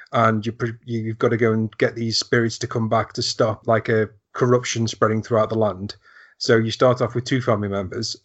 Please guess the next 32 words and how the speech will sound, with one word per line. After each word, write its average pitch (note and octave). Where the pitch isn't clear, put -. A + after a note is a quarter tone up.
and A2+
regardless D#3
of D#3+
how C#3
well C3+
you C3
do D#3
in D#3
the C#3+
game, C3+
you C#3
eventually D3
get C3
more B2+
family B2+
members, G2
and B2
you B2+
can C#3+
unlock A#2+
more B2
companions, A#2
shall A2+
we G#2
say, A2
by A#2
doing C3
stuff -
in A2
the A2
dungeons. G#2+
But A#2+